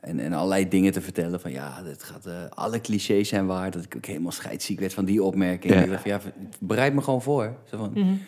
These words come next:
Speaker 1: maar het is echt, eh, het is dat. <laughs>
Speaker 2: Ja.
Speaker 1: Als ik het nu iemand moet uitleggen, zeg ik ook, ja, het is dat wat je denkt dat het
Speaker 3: Mhm.
Speaker 1: gaat zijn, dat is het. En je kan het niet indenken. Maar het overkomt je gewoon. Het is,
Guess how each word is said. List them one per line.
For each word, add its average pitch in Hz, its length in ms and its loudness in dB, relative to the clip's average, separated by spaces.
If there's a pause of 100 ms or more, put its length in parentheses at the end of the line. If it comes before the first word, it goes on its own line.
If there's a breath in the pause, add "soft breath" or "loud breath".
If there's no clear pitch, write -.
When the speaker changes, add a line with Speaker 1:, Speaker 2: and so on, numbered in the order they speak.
(500 loud breath)
Speaker 1:
maar - 180 -4
het - 100 -4
is - 120 -6
echt, - 180 -10
eh, 82 60 -4
het 69 180 -8
is 98 140 2
dat. 90 300 -4
<laughs> - 180 -4
Speaker 2:
Ja. - 40 8
Speaker 1:
Als 95 100 12
ik - 100 10
het 110 100 6
nu 120 100 8
iemand 110 220 6
moet 101 140 6
uitleggen, 101 400 4
zeg 95 120 -2
ik - 80 -6
ook, 92 140 0
ja, 87 100 0
het 82 140 -6
is - 200 -8 (220)
dat 82 240 0
wat 82 180 -4
je - 80 -10
denkt 85 200 0
dat 90 100 4
het 82 80 4
Speaker 3:
Mhm. 87 100 -2
Speaker 1:
gaat 85 100 -8
zijn, 85 220 -4
dat - 160 -4
is 82 120 -4
het. 85 180 -6 (340 soft breath)
En 78 100 -4
je 80 60 0
kan 87 160 2
het 80 120 2
niet 98 260 6
indenken. 80 540 2 (600)
Maar 87 120 2
het 90 120 2
overkomt 85 420 2
je - 60 -10
gewoon. - 240 -12 (460 soft breath)
Het - 80 -20
is, - 120 -10